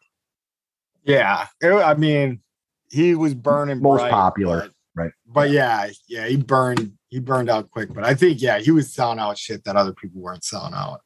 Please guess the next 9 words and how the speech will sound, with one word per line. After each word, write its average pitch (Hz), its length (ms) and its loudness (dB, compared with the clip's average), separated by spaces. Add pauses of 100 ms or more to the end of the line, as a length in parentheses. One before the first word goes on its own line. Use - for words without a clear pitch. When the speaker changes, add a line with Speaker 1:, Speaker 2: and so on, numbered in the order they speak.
(100)
Speaker 1:
making 104 340 0
Speaker 2:
Yeah. - 100 2
Speaker 1:
lots 95 320 2
of 95 40 -10
money 90 300 -8
on 87 100 -16
his 90 120 -16
shows. 92 360 -18 (520)
Speaker 2:
Yeah. - 280 2